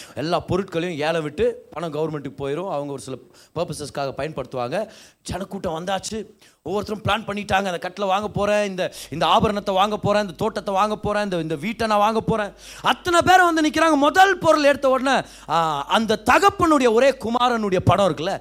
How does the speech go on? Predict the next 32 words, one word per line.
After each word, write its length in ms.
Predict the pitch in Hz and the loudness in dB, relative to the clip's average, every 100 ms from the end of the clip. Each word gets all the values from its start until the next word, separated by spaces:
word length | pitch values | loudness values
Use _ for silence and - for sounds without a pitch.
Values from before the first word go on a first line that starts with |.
| - | -6
அந்த 200 | 180 208 | -2 0
படத்தை 340 | 208 240 240 | 2 2 0
காமிச்சாங்களாம். 480 | 175 170 151 120 101 - _ _ _ _ - - | -4 -4 -4 -8 -10 -18 _ _ _ _ -20 -10
"இதுதான் 460 | - 285 330 349 339 | 0 2 4 4 4
முதல் 280 | 285 330 330 | 4 2 4
நாங்க 220 | 302 277 | 4 4
விற்பனையாக, 840 | 277 285 285 269 247 240 226 214 | 2 0 2 4 4 4 4 2
ஆக, 520 | 190 226 220 220 208 190 | 4 2 2 0 0 -2
விற்பனைக்காக 580 | 226 - 247 226 226 226 | -2 0 0 2 2 2
வைக்கிற 340 | 220 214 160 - - | 2 2 0 -2 -6
ஒரு 180 | 185 202 | -2 2
பொருள். 320 | 220 247 262 - - | 4 4 2 -4 4
யார் 260 | 277 320 | 8 8
இதை 140 | 269 254 | 6 4
பிட்டிங் 320 | 254 302 269 | 4 2 0
ஸ்டார்ட் 340 | - 262 262 | 0 0 2
பண்றது, 300 | 226 190 143 | -2 -2 -2
யார் 200 | 160 269 | 2 4
ஏலத்தை 320 | 240 247 220 | 4 4 4
ஆரம்பிக்கிறதுனா?" 460 | 220 214 175 180 277 | 4 2 -4 -6 -6
யாரும் 380 | 185 220 311 392 | -4 -2 2 2
ஆரம்பிக்க 420 | 349 302 240 214 | 2 0 -2 -4
மாட்டேங்கிறாங்களே. 400 | 175 175 170 170 | -4 -6 -6 -6
யா-, 220 | 160 190 156 | -8 -8 -8
எனக்கு 320 | 135 214 202 | -8 -6 -4
யாருன்னே 240 | 226 240 | -4 -4
தெரியலப்பா 300 | 247 185 170 | -8 -8 -6
அந்த 160 | 147 131 | -8 -6
பையன், 240 | 143 147 | -8 -8
இவனை 200 | 139 175 | -6 -4
நான் 180 | 147 160 | -4 -4
ஏன், 160 | 170 | -6